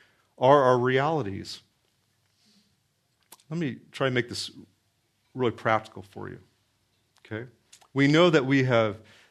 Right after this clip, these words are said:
been made holy, and it's a positional reality. We talk about positional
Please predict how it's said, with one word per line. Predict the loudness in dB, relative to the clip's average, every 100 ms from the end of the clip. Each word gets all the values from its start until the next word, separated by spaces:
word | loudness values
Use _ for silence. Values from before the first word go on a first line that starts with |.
| _
been | -2 0
made | 0 0 -2 -6 _ _ _ _ _
holy, | -12 -10 -10 -14 -18 _ _ _ _ _ _ _
and | -6 -6
it's | -6
a | -6 -6 -6 -8 -20 _ _ _ _ _ _ -10
positional | -4 -2 -2 -4 -6 -10 -12
reality. | -6 -2 -2 -4 -8
We | -6
talk | -6
about | -6 -8 -8
positional | -8 -4 -6 -6 -8